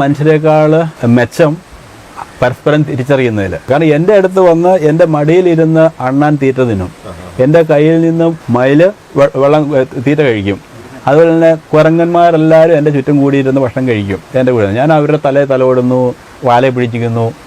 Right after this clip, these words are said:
Speaker 1: ഇതൊക്കെ സാധാരണ ഇവരൊന്നും അനുവദിക്കുന്ന ഒരു കാര്യമല്ല, വളരെ ഇറിറ്റേറ്റിംഗ് ആണ് അവർക്ക്.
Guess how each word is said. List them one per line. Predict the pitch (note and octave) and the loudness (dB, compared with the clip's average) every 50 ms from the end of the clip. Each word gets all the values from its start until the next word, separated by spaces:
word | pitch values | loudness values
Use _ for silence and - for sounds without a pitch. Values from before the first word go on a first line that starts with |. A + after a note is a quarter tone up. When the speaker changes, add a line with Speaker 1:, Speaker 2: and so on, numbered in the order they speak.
| - - - - | -20 -20 -8 -2
Speaker 1:
ഇതൊക്കെ | C3+ C3+ C3+ C#3+ C3 C3 | -2 0 0 0 -2 -2
സാധാരണ | B2 B2 C3 C#3 C#3+ D3+ D#3+ D#3+ D#3 | 0 0 0 0 0 0 0 2 2
ഇവരൊന്നും | D#3 D3+ D3+ D#3 D#3+ E3+ D#3 C#3 | 2 2 2 2 2 0 0 2
അനുവദിക്കുന്ന | D3 D#3+ E3 E3 E3 E3+ E3 D#3 D3+ | 2 0 0 0 -2 0 0 2 0
ഒരു | F3+ F#3+ - - - - - - - - - E3 | 0 -2 -6 -12 -20 -20 -20 -20 -20 -6 -2 2
കാര്യമല്ല, | E3+ F3+ F#3 D#3+ B2+ A2 G#2 G#2 G#2 | 2 4 4 2 2 2 0 -2 -2
വളരെ | A#2 C3 D3 D3 D3 D3 - - - - C3+ | -2 0 0 -2 -2 -4 -8 -16 -6 -4 -2
ഇറിറ്റേറ്റിംഗ് | C#3 C#3+ - F3 E3+ E3+ E3 D3+ B2+ | -2 0 0 0 0 2 0 0 2
ആണ് | A2+ G#2+ | 0 -2
അവർക്ക്. | G#2 F#2+ - F2+ | -2 -4 -4 -8